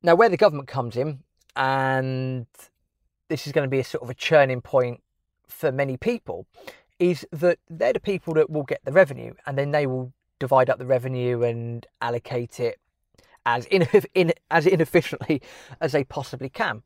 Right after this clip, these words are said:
All politicians are pretty much the same. They're, you know, lying, cheating, stealing. They've only got their best interests at heart. They're not really there to look after the people. So by saying that, "Oh, you know, we need to tax the rich more,"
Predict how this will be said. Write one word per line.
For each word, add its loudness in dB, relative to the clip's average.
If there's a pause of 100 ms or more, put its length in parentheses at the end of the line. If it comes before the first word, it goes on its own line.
(460)
All 8
politicians -2
are -2
pretty -6
much -8
the -12
same. -6
They're, -6 (680)
you -14
know, -6
lying, 0
cheating, -2
stealing. 0
They've 2
only 6
got 0
their 2
best -4
interests -10
at -12
heart. -4 (400)
They're 0
not -4
really -4
there -2
to -12
look -8
after -6
the -14
people. 0 (600)
So 2
by -2 (800)
saying -2
that, 6
"Oh, 2
you -4
know, 0
we 0
need -6
to -4
tax -8
the -10
rich -8
more," 2